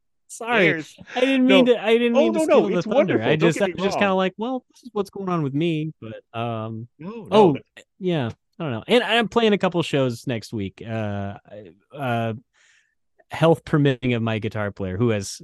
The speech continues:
Speaker 1: has, is dealing with, um, some colon cancer he's getting treated for right now. But, um, we may be in Louisville and Indianapolis this, this weekend, but I don't, I don't really know.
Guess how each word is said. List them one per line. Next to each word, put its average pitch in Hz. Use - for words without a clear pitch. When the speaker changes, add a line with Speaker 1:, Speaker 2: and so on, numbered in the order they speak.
Speaker 1:
has, 107
is 101
dealing 101
with, 92
um, 92
some 92
colon 95
cancer 87
he's 82
getting 90
treated 87
for 82
right 87
now. -
But, 101
um, 104
we 101
may 110
be 120
in 127
Louisville 139
and 131
Indianapolis 139
this, -
this 98
weekend, 82
but -
I 85
don't, 87
I -
don't 92
really 92
know. 107